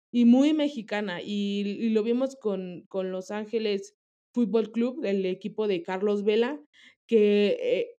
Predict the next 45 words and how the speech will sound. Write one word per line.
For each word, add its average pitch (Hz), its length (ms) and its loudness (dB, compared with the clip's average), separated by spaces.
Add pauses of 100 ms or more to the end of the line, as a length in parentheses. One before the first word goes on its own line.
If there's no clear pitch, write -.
(140)
cuando 240 260 4
iniciaron 254 640 4
era 254 240 2
un 254 300 0
auge 254 320 0
muy 247 480 4
tremendo 240 480 0
del, 190 440 -4
del 190 140 -2
fútbol 220 420 -2
en 220 100 0
Los 196 140 -6
Ángeles 240 360 -2 (440)
por 208 280 2
la 202 160 2
cantidad 208 480 -2
de 226 100 4
latinos 208 540 -4
que 226 100 -2
hay. 220 220 -2 (440)
Entonces, 214 680 -2
eh, 220 100 2
los 214 220 2
latinos 254 460 -4
son 226 140 0
muy 226 200 0
futboleros 185 800 -4 (460)
y, 214 240 -4
y 233 140 -2
creo 233 180 2
que 262 100 -4
le, 214 300 0
les 196 240 -4
hacía 196 280 -8
falta. 202 400 -6
Y, 202 240 -4
y 202 320 -2
yo, 247 320 4
yo 226 260 -2
que 262 140 -2
sigo 240 240 -4
al, 226 180 0
al 190 140 -2
equipo 208 360 -2
varonil, 220 540 0